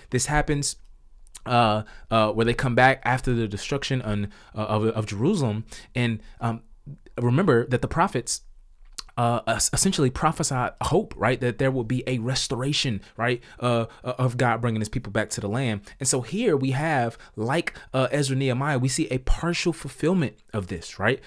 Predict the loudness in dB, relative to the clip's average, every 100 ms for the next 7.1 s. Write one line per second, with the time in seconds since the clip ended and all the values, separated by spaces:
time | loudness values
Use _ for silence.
0 | -16 -8 -4 4 4 4 0 -2 -6 _
1 | -4 0 0 -4 -10 -2 2 2 2 0
2 | -2 -10 -4 -2 -2 -4 -2 0 0 -2
3 | -2 -2 -2 -2 -2 -2 -2 -2 -2 -2
4 | -4 -6 -16 -6 0 2 2 2 2 2
5 | 0 -2 0 0 0 -2 -2 -2 2 2
6 | 2 0 0 0 0 -2 -4 -4 -2 -2